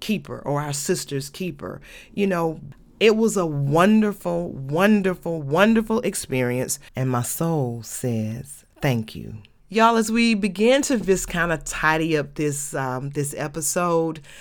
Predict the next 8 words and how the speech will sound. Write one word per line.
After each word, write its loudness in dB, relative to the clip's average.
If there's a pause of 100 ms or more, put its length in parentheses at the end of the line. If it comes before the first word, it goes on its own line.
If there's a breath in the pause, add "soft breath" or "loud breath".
(680 loud breath)
I 6
just 0
kinda 2
wanna 0
share 0
some -2
lessons -2 (100)
that -4